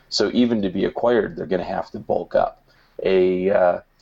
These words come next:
a thirty million dollar company is not a, um, attractive acquisition to a Google or an Apple or, or some of these companies that are getting in. They wanna buy a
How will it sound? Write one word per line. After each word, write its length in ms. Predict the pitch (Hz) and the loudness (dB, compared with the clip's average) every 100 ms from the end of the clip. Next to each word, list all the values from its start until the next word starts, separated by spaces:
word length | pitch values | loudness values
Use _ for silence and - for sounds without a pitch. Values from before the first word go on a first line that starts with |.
| _ | _
a 80 | - | -6
thirty 400 | - - 110 110 | -4 -2 0 0
million 340 | 104 104 98 92 | 0 0 0 0
dollar 440 | 104 98 98 95 | 0 2 0 -2
company 680 | - 110 104 92 85 87 - | -4 -4 -2 -4 -6 -8 -6
is 320 | 95 92 90 | -6 -4 -6
not 420 | 95 98 101 92 - | -2 0 0 -2 -4
a, 540 | 92 90 92 90 92 | -2 -2 -2 -2 -2
um, 320 | 90 85 85 - _ _ _ _ _ - | 0 -2 -8 -16 _ _ _ _ _ -4
attractive 880 | - - 95 92 - 90 82 - - _ _ - | -2 0 0 0 -2 -4 -4 -14 -20 _ _ -4
acquisition 720 | 95 - 92 101 - 90 85 | -4 -2 -2 -2 -2 -4 -8
to 600 | - 95 87 85 92 90 - | -6 -2 0 0 -2 -2 -2
a 160 | 87 | -2
Google 360 | - 90 85 87 | 0 -2 0 0
or 400 | 82 90 90 80 | 0 0 0 0
an 80 | 78 | 0
Apple 760 | 87 82 90 87 90 87 - - | -2 -2 -2 0 0 0 -2 -2
or, 380 | - 90 - - _ _ _ - | 0 2 0 -4 _ _ _ -6
or 120 | - | -4
some 220 | - 92 | -4 -4
of 80 | 87 | -2
these 200 | 92 - | -4 -2
companies 440 | - - 92 78 - | -4 -4 -4 -2 -2
that 100 | - | -4
are 80 | |
getting 360 | - - 90 82 | -4 -4 -4 -2
in. 240 | 90 85 - _ _ | -2 -2 -12 _ _
They 140 | - 98 | -2 0
wanna 260 | 98 101 | 0 0
buy 340 | 90 90 82 82 | -2 -2 0 0
a 600 | 87 87 82 82 85 | 0 0 0 0 -4